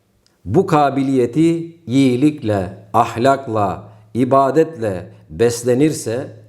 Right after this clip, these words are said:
dolayısıyla o insanın iyi ve ahlaklı bir insan olması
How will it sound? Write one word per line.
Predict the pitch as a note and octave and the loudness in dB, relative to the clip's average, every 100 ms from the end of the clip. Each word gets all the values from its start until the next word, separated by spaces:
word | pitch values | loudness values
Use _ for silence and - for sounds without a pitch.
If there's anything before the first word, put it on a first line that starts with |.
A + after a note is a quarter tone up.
| _ _ _ _ - | _ _ _ _ -2
dolayısıyla | C#3 C3 A2+ A2 B2+ A2+ B2+ C3+ C3+ - _ - | 2 2 0 -4 -4 -2 -2 -4 -8 -20 _ -2
o | C3+ D3 | 0 2
insanın | B2+ B2 - B2+ C#3+ D3 C#3+ - | 0 -2 -2 -2 0 0 -4 -10
iyi | A#2 C3 D3+ B2 | -2 2 4 2
ve | G#2+ | 0
ahlaklı | A2+ G2 A#2 A#2 A#2 C#3 G#2+ | -2 -2 -2 -2 -2 -4 -2
bir | A2 | -4
insan | G#2+ A2 G2+ A#2+ A#2 G2 | -2 -4 0 0 0 -4
olması | G2+ G2+ F#2+ D3 D#3 | -4 -4 -4 0 0